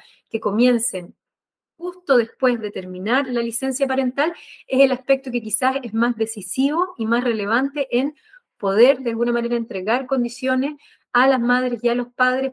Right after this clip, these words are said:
para, eh, favorecer o poder facilitar el cuidado de sus niños.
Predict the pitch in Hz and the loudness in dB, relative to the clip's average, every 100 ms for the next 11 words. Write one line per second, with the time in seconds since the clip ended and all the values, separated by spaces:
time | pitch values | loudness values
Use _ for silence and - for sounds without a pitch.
0 | - 233 240 254 277 - 226 202 - _ | -4 -2 0 -2 -2 -6 -10 -10 -10 _
1 | _ _ _ _ _ 220 190 185 180 - | _ _ _ _ _ -2 0 2 0 -2
2 | 311 311 220 - 208 - 214 - 185 180 | -2 0 0 0 -4 -2 -8 -6 -10 -4
3 | - 269 285 269 247 247 254 254 - 247 | 2 2 2 0 0 2 2 -2 -4 0
4 | 240 175 - | 0 0 -10